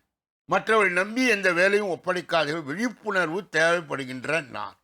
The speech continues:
அவிட்டம் நட்சத்திரத்தை சார்ந்தவர்களுக்கு எவ்வளவு பணம் வந்தாலும் எடுத்து வைக்க முடியவில்லையே என்று ஆதங்கப்படுகிற சிலர் உங்களை மட்டம் தட்டி பேசினாலும் உணர்ச்சி வசப்படாது. சதய நட்சத்திரத்தை சார்ந்தவர்களுக்கு பணம்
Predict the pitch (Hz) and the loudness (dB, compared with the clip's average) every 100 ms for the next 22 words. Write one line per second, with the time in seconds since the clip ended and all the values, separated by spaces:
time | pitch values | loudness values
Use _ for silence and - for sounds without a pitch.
0 | _ _ 127 160 160 156 147 147 240 220 | _ _ -2 0 0 -2 -2 -2 -2 0
1 | 226 190 156 165 180 196 185 165 160 196 | 0 0 0 -2 0 -2 -2 -2 -6 -6
2 | 202 151 170 160 - 170 240 233 214 208 | -6 -2 0 0 -2 -4 -2 -2 2 2
3 | 208 220 175 202 214 190 180 196 170 170 | 2 0 -4 -4 -4 -4 -2 -4 -4 -2
4 | 196 190 190 208 190 160 147 143 180 202 | -2 0 2 2 2 0 0 0 0 -2
5 | 185 156 160 170 190 165 156 147 143 139 | -4 -6 -8 -8 -8 -4 -4 -4 -6 -4
6 | 143 - 240 226 190 202 170 185 156 165 | -6 -4 -2 -2 -4 -8 -8 -8 -6 -6
7 | 165 185 139 139 160 131 160 - 123 113 | -6 -6 -10 -10 -8 -8 -10 -12 -10 -10
8 | - _ _ _ - 165 185 175 160 226 | -12 _ _ _ 0 2 2 2 0 -2
9 | 247 233 202 202 185 190 202 180 170 196 | 0 2 2 2 2 2 2 -2 -4 -4
10 | 160 185 214 | -2 -2 -4